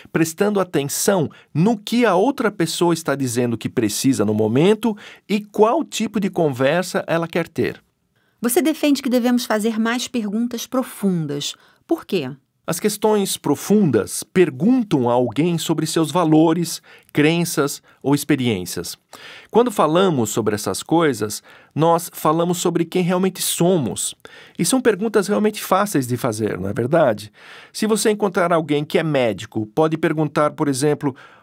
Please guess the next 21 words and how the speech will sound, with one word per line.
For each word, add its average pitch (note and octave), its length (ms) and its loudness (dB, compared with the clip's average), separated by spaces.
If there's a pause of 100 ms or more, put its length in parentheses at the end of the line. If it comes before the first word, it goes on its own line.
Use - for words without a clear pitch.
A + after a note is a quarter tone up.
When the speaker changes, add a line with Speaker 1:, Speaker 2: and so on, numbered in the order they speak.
(140)
Speaker 1:
"O D4+ 140 4
que C#4+ 220 0
fez A3+ 280 0
você F3+ 360 2
decidir E3 480 0
cursar D#3 600 0
a C#3 120 -4
faculdade C3+ 500 0
de B2 140 -2
medicina?" A#2+ 680 -2 (240)
Ou E3 300 4 (240)
"Do G3 140 0
que B3 100 0
você B3 240 -2
mais G3+ 220 0
gosta D3+ 480 2
sobre C3 280 -2
a B2 60 0
prática A#2 460 -2
da G#2 100 -2
medicina?" G#2+ 640 -4